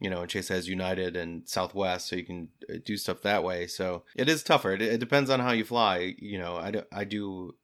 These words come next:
you know, one to two international trips a year, mostly during normal times. So my Amex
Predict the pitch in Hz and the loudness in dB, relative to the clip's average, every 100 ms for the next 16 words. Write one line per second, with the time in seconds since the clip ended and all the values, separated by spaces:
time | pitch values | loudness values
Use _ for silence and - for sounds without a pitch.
0 | - 92 85 92 95 92 - 101 95 92 | -10 -6 -4 -2 -2 -2 -2 -2 -2 -2
1 | 95 92 95 - 90 101 - 95 107 98 | -2 -2 -4 -6 -6 -6 -4 -2 0 0
2 | 90 90 - 90 92 90 95 110 92 90 | -2 -4 -6 -4 -4 -4 -4 -2 -4 -4
3 | 87 87 - _ - 104 95 98 101 98 | -6 -6 -14 _ -4 -2 0 -2 -2 -2
4 | 101 95 - - | -2 -4 -4 -8